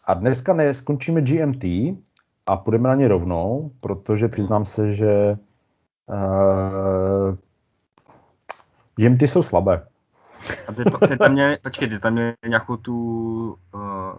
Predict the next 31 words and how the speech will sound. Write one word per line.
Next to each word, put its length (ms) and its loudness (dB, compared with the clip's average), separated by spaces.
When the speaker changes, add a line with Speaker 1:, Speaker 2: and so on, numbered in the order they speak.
Speaker 2:
hororovku, 560 -8
ne? 200 -12
Nebo 120 -14
to 100 -10
už 60 -6
bylo 120 -8
mi- 140 -10
Speaker 1:
No, 440 4
jsou 160 -4
tam, 260 -6
jsou 140 -10
tam 160 -8
nějací 300 -4
zombíci 480 -8
právě, 400 -10
o 60 -12
kterých 260 2
jsem 140 0
vlastně 260 0
vůbec 280 0
nechtěl 240 0
mluvit. 340 -4
<laughs> 760 2
Speaker 2:
A, 80 -6
a 60 0
už 80 4
budeš 200 2
muset, 280 -4
no. 120 -14
Speaker 1:
Jo, 520 -2
tak 140 -10